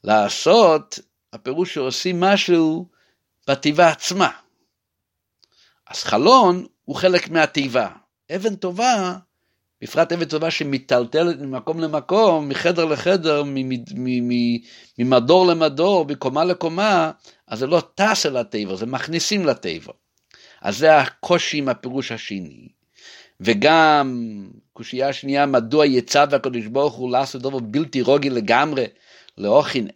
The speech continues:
אבן טויבו בשביל תוספת אור בתיבו. זה דבר לא רגיל שמכינים, מכניסים אבן טובה לעיר.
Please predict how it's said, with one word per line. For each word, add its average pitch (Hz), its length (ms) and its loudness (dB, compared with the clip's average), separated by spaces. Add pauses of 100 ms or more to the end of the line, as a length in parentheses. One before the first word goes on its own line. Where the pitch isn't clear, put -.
אבן 135 220 -2
טויבו 139 640 2 (340)
בשביל 113 240 -6
תוספת 120 540 -4 (180)
אור 135 240 6
בתיבו. 95 600 -2 (260)
זה - 60 -20
דבר 139 240 -4
לא 135 200 -2
רגיל 123 520 2 (480)
שמכינים, 117 760 -4
מכניסים 117 480 -4
אבן 127 200 0
טובה 117 380 2
לעיר. 104 540 -4